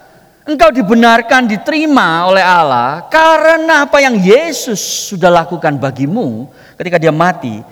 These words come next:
di atas kayu salib. Engkau tidak dinilai berdasarkan apa yang kau makan, apa yang kau lakukan dan tidak lakukan. No.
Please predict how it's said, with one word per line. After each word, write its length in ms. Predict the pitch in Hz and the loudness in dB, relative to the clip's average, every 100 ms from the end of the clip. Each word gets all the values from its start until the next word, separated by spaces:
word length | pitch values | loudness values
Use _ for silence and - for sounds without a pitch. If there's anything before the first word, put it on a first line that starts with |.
| - - - | -20 -20 -8
di 80 | 147 | -2
atas 560 | 147 147 135 131 - - - - | -2 0 -2 -2 -16 -20 -18 -8
kayu 160 | 120 | -8
salib. 340 | 117 120 101 90 - _ _ _ _ _ _ _ _ _ _ _ _ _ _ _ _ _ _ _ - | -8 -10 -10 -14 -20 _ _ _ _ _ _ _ _ _ _ _ _ _ _ _ _ _ _ _ -10
Engkau 240 | 139 185 226 | -4 0 0
tidak 240 | 208 160 135 | 0 -2 -2
dinilai 480 | 139 151 147 175 147 | -2 -2 -2 -2 -4
berdasarkan 400 | 131 - 139 139 | -6 -6 -8 -6
apa 240 | 135 147 | -6 -6
yang 240 | 147 135 | -6 -6
kau 80 | 127 | -8
makan, 480 | 127 139 - 117 95 _ _ _ _ _ - | -8 -10 -14 -20 -20 _ _ _ _ _ -10
apa 180 | 139 143 | -6 -6
yang 80 | 135 | -4
kau 240 | 143 139 | -2 -2
lakukan 480 | 135 131 160 131 104 | -4 -6 -12 -10 -10
dan 160 | 101 110 | -10 -12
tidak 240 | 131 120 | -12 -12
lakukan. 400 | 123 139 131 107 | -12 -16 -14 -12
No. 240 | 160 170 | -12 -12